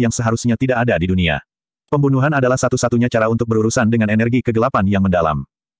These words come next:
Itulah sebabnya wilayah surgawi utara adalah tempat khusus di antara keempat wilayah surgawi.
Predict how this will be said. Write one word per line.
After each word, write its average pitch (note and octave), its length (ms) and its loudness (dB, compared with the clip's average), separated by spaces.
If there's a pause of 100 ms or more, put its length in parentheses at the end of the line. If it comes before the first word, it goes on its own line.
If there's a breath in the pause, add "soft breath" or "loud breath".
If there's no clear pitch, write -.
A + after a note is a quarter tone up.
(140)
Itulah D3 320 0
sebabnya C3+ 320 0
wilayah A#2+ 320 2
surgawi A#2+ 320 2
utara A2+ 320 0
adalah G#2+ 160 2
tempat A2+ 320 -2
khusus C#3 280 -2
di A#2+ 120 0
antara G#2+ 320 0
keempat A#2+ 320 -2
wilayah A#2 320 0
surgawi. E2 480 -2